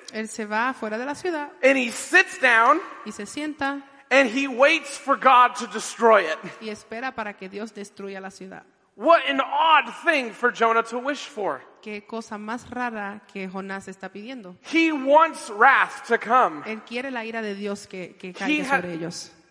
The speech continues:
Speaker 2: he has forgotten everything God has done for him.
Speaker 1: Él se ha olvidado de lo que Dios ha hecho por él.
Speaker 2: He has forgotten God's patience.
Speaker 1: Se ha olvidado de la paciencia de Dios.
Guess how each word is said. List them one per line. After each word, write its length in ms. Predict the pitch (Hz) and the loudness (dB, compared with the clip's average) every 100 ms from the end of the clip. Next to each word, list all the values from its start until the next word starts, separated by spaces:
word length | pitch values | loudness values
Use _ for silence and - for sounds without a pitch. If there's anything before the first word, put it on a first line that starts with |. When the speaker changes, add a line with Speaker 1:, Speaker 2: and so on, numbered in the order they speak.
| _ - | _ -8
Speaker 2:
he 140 | 294 | -6
has 160 | 311 269 | -6 -8
forgotten 720 | - 269 190 294 311 220 220 240 | -6 -4 4 6 6 4 -4 2
everything 480 | 285 302 285 262 196 | 2 2 -2 -6 4
God 260 | 226 226 | 6 6
has 180 | 226 226 | 4 0
done 260 | 254 285 262 | 2 2 0
for 200 | - 196 | -2 -4
him. 260 | 170 131 123 | -2 -10 -8
Speaker 1:
Él 120 | 214 220 | -10 -6
se 100 | 226 | -6
ha 40 | |
olvidado 360 | 220 220 240 226 | -6 -6 -6 -6
de 80 | |
lo 160 | 214 208 | -6 -8
que 100 | 202 | -8
Dios 280 | 208 233 233 | -8 -8 -8
ha 80 | 214 | -10
hecho 200 | 214 220 | -10 -12
por 180 | - 208 | -8 -6
él. 180 | 277 220 - _ _ _ | -6 -10 -18 _ _ _
Speaker 2:
He 200 | - 302 | -2 0
has 240 | 269 277 - | 4 2 0
forgotten 840 | - 254 214 285 302 254 240 233 - 180 | -8 -2 2 4 2 -2 -10 -12 -18 _
God's 440 | 214 220 240 247 - | 2 4 2 -2 -10
patience. 800 | - 311 320 302 269 - - - _ _ _ - | -8 -6 -6 -8 -12 -14 -14 -16 _ _ _ -18
Speaker 1:
Se 160 | 214 233 | -8 -4
ha 60 | |
olvidado 360 | 214 214 233 254 | -2 -2 -2 -2
de 80 | 226 | -2
la 140 | 208 | -4
paciencia 500 | 202 196 214 220 - | -6 -6 -6 -8 -6
de 140 | 208 202 | -6 -4
Dios. 420 | 254 262 - | -6 -6 -12